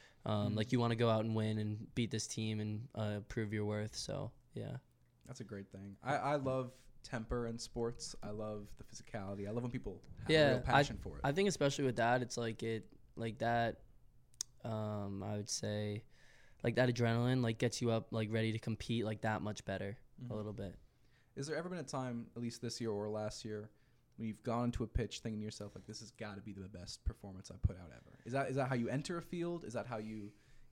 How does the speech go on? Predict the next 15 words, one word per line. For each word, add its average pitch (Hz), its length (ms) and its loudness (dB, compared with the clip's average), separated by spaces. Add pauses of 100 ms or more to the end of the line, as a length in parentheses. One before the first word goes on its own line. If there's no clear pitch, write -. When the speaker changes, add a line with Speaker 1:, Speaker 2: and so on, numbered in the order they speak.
Speaker 2:
give 135 180 0
it 135 60 0
your 131 180 2
all, 123 240 8
die 113 240 -2
on 117 80 -4
the 110 60 -6
field 120 240 -4
kind 117 120 -6
of 107 60 -8
thing? 117 180 -4
Or 104 160 -4
is 107 140 -4
it 110 80 -4
a, 104 220 -6